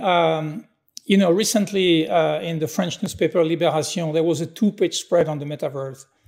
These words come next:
And, uh, you know, really speaking to broad, broad interest all the way, um, to the mainstream.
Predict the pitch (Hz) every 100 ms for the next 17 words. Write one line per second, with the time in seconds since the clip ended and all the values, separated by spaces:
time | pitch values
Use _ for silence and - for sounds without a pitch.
0 | _ _ _ _ _ _ _ 180 160 156
1 | 151 147 302 208 151 139 139 139 - 165
2 | 160 143 165 170 185 165 - 175 165 160
3 | 156 160 143 151 160 151 147 180 160 165
4 | 156 147 160 156 - 151 143 135 - 156
5 | 147 143 139 131 131 170 190 135 131 143
6 | 196 _ _ - 165 165 165 165 - 160
7 | 151 143 139